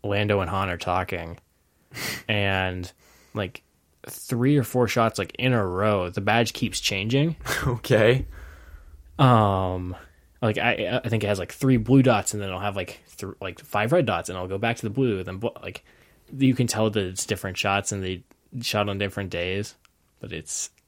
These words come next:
Speaker 1: it, it, I mean, it's still a cool costume regardless. <laughs>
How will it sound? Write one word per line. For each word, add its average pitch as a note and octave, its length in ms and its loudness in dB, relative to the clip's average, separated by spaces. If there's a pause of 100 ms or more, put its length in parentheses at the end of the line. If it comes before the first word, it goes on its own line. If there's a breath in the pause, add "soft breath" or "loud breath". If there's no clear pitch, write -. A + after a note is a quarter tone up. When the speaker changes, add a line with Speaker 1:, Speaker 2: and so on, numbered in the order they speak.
(140)
Speaker 1:
it, D3+ 160 0
it, - 220 -6
I C#3 80 4
mean, B2+ 200 2
it's A#2+ 140 -2
still A#2 320 4
a F2 40 -6
cool F#2 280 -2
costume F2 540 -4
regardless. C#2+ 760 -6
<laughs> - 40 -20